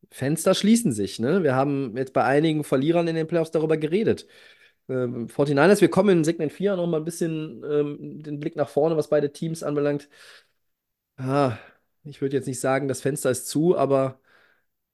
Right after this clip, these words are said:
ich glaube, ich möchte damit ausdrücken,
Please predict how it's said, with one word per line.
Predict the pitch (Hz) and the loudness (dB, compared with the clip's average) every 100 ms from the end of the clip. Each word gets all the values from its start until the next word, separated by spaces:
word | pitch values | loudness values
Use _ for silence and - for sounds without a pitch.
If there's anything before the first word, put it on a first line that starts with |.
| _ _ _ _ _ _ _ _ _ - | _ _ _ _ _ _ _ _ _ -10
ich | 127 127 - | -10 -10 -10
glaube, | 123 127 196 | 0 2 2
ich | 202 - | 0 -2
möchte | 156 160 | -4 -4
damit | 147 135 147 | -4 -4 -2
ausdrücken, | 131 139 - 135 - 135 131 131 | -2 -2 -2 -4 -2 -4 -4 -8